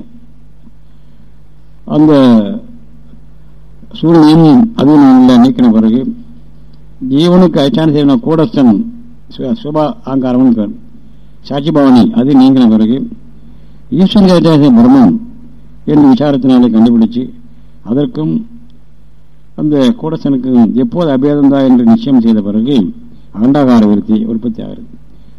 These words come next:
அண்டாகார விருத்தியும் நஷ்டமடைந்த பிறகுதான் அந்த மன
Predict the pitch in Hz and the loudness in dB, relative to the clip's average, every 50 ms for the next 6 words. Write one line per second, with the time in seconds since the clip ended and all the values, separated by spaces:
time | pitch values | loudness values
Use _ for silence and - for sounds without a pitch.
0 | - - 101 98 113 127 143 139 135 127 120 113 104 110 120 127 117 143 147 165 | -18 -14 -10 -6 -6 -4 -4 -2 -2 -2 0 0 0 0 -2 -2 -4 -4 -4 -2
1 | 170 165 - - - - - - - - - - 110 107 - 127 135 127 123 117 | -2 -4 -6 -8 -16 -20 -20 -20 -20 -16 -12 -12 -12 -12 -10 -8 -6 -2 -2 0
2 | 113 113 101 104 98 95 87 107 117 120 127 110 82 - - - - - - - | -2 -2 -4 -8 -12 -14 -12 -8 -8 -8 -8 -10 -14 -18 -20 -20 -20 -20 -20 -20
3 | - - - - - - - - - - - - - - - - - - - 123 | -20 -20 -20 -20 -20 -20 -20 -20 -20 -20 -20 -20 -20 -20 -20 -20 -20 -10 -4 -2
4 | 120 117 107 110 113 | 0 0 2 2 2